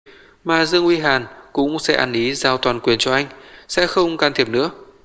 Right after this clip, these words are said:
"Anh Khang, ly cà phê này là của ai vậy?"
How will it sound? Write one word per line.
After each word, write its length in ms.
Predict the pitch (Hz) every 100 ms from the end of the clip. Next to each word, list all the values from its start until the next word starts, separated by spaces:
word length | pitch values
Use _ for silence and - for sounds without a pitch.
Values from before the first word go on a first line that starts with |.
| _ _ _ _ _ _ _ _ _
"Anh 180 | - 135
Khang, 340 | 131 143 156 147 - - - _
ly 120 | 208
cà 140 | 214 165
phê 180 | 175 170
này 280 | 160 151
là 120 | 143 143
của 140 | 123
ai 140 | 143
vậy?" 200 | 151 139